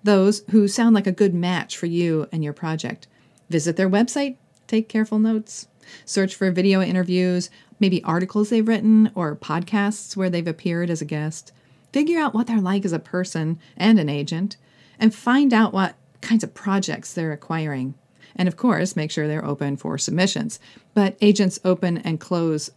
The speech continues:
for submissions frequently, so just check back if they're closed.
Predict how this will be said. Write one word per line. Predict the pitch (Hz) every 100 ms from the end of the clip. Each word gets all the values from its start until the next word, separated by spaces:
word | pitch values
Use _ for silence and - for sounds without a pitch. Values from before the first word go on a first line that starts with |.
| _ _
for | - 190 185
submissions | - 160 147 156
frequently, | - 170 160 156 147 139
so | -
just | 170 202
check | - 160 -
back | 147 139 143
if | -
they're | 131
closed. | - - 143 165 -